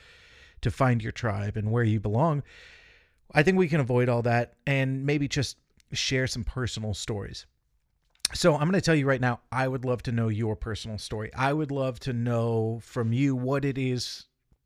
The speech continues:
that helps you find your sense of belonging,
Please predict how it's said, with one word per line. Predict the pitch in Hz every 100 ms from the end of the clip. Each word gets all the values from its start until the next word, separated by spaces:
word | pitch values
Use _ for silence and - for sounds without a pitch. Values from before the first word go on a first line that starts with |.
| -
that | 127
helps | - 156 147 -
you | 131 127 139 123
find | - - 143 131 127 117 107
your | 123 127
sense | 117 127 113
of | 101
belonging, | 113 107 110 104 101